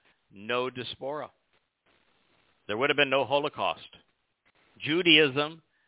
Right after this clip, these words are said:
is responsible for Christianity, Islam, and communism. Paul was not just a Jew,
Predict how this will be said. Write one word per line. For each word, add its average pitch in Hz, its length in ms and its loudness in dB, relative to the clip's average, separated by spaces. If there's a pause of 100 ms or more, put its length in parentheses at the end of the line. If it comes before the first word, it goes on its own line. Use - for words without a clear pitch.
(420)
is 139 260 -4
responsible 127 1000 -4
for 123 100 -8
Christianity, 131 1000 2
Islam, 127 680 0 (520)
and 120 200 -6
communism. 90 680 -2 (2500)
Paul 190 280 6
was 139 180 -2
not 131 220 2
just 127 280 -2
a 101 80 -8
Jew, 143 480 -6